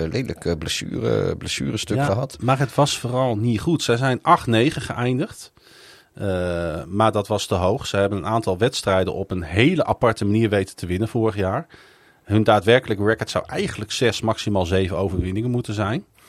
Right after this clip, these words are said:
Speaker 1: Ja.
Speaker 2: Ehm, eigenlijk een, een, een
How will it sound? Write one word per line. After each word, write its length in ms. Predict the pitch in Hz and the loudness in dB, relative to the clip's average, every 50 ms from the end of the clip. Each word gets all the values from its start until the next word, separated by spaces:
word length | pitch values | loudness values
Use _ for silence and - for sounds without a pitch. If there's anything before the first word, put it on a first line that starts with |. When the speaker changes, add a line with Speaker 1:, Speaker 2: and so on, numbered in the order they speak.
| - - - - - - | -18 -12 -12 -8 -2 0
Speaker 1:
Ja. 160 | 92 82 - - - _ _ - | 0 0 0 -2 -12 _ _ -10
Speaker 2:
Ehm, 640 | - 101 98 90 90 90 85 85 82 82 85 90 - _ _ _ - | -6 -4 -2 -2 -2 -2 -2 -2 -2 -4 -6 -8 -10 _ _ _ 0
eigenlijk 580 | - 185 233 240 - - 123 110 113 - - - - - | 2 2 4 2 2 2 2 2 2 0 -2 -14 -10 -4
een, 240 | 123 120 113 110 - | -2 -2 -2 -2 -4
een, 380 | - 117 117 113 113 107 - _ _ _ _ | -4 -4 -2 -2 -4 -6 -8 _ _ _ _
een 280 | - 117 113 107 98 | -6 -4 -4 -4 -6